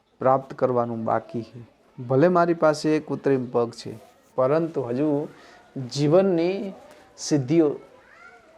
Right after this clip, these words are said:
સર કરવાની હજુ તો ઘણી બધી બાકી છે. આ તો માત્ર એની શરૂઆત છે.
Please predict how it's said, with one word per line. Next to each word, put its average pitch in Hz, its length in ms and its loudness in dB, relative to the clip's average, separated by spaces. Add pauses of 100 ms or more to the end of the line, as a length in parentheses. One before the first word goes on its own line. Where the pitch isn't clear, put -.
(580)
સર 185 360 4
કરવાની 147 440 2
હજુ 139 220 -6
તો 170 120 -2
ઘણી 143 240 -2
બધી 160 260 2
બાકી 143 480 2
છે. 135 100 -2
આ 120 100 0
તો - 160 -2
માત્ર 139 360 2
એની 196 240 -2
શરૂઆત 139 640 0
છે. - 200 -14